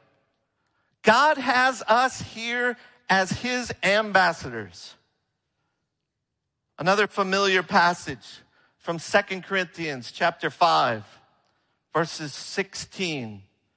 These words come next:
through twenty. "From now on, therefore, we regard no one according to the flesh."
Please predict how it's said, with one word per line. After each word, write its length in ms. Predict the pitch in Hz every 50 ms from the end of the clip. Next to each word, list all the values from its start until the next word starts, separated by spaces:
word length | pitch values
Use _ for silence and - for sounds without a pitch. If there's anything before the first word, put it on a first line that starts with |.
| _ _ _ _ _
through 160 | - 165 160 147
twenty. 520 | - - 170 165 160 147 127 107 92 80 - _ _ _ _ _ _ _ _ _ _ _ _ _ _ _ _ _ _ _ _ _ _ _ _ _ _ _ _ _ _ _ _ _ _ _
"From 260 | _ - - 190 185 - - - -
now 300 | 175 190 214 220 226 220
on, 400 | 208 214 226 226 220 202 185 175
therefore, 840 | 170 170 160 156 147 - - 156 147 147 151 147 151 170 165 151 - _ _ _ _ _ _ _ _ _ _ _ _
we 240 | 160 160 208 240 254
regard 680 | 240 247 240 190 175 202 196 185 185 180 170 165 151
no 440 | 156 160 170 170 185 220 240 247 240
one 560 | 214 180 165 139 123 117 117 117 123 135 139 - _ _ _ _ _ _ _ _ _
according 540 | 156 143 - - 190 185 180 175 180 170 156
to 100 | - 175
the 100 | 160 147
flesh." 680 | - - 165 160 151 127 110 107 - - - - -